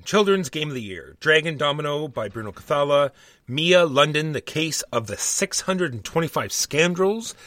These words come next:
by Antoine Bauza. S-, this one looks adorable, this one here. I haven't looked into it very much, but just the cover and, and the art in this is adorable. It's called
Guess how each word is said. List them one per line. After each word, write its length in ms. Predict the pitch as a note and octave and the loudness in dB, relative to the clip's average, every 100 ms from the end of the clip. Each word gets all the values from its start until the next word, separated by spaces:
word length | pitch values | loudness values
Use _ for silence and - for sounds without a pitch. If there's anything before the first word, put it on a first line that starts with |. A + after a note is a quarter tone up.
| - | -14
by 320 | - A2 G2+ - | -6 -4 -4 0
Antoine 360 | B2+ A2+ B2 G2+ | 0 2 -2 2
Bauza. 480 | D3+ E3 E3+ E3+ - - - - | 4 6 4 4 0 -16 -20 -12
S-, 420 | - - - - - _ - | -4 0 0 0 -4 _ -8
this 180 | C#3 - | -4 0
one 120 | C3 | 0
looks 160 | A2 F#2+ | 0 -4
adorable, 420 | G2 G#2 F#2 E2 | 0 0 0 -4
this 180 | G#2 - | -6 -6
one 120 | E2+ | -8
here. 220 | F#2 E2 | -12 -6
I 60 | F#2+ | 0
haven't 260 | A2+ B2 G#2 | 0 0 -6
looked 240 | G#2+ - | -6 -6
into 220 | G#2 G#2+ | -6 -6
it 60 | G2 | -6
very 180 | A2 G#2 | -6 -4
much, 240 | G#2 - | -6 -6
but 100 | G#2 | -8
just 200 | A2 - | -8 -8
the 60 | G2+ | -8
cover 440 | - B2 G#2 G2 | -4 -2 -2 -4
and, 340 | G2 F#2 F2 E2 _ _ - - | -8 -12 -14 -16 _ _ -20 -18
and 220 | G2+ F#2+ F2 | -12 -10 -10
the 220 | E2 - | -14 -6
art 280 | - A2 - | 0 0 0
in 120 | - F2+ | -12 -12
this 180 | D#2+ | -12
is 100 | F2 | -14
adorable. 680 | F2 F2+ - A#2+ B2 B2 B2 | -16 -16 -2 2 2 4 2
It's 120 | G#2 | 0
called 360 | - G#2+ G2 | -4 -6 -6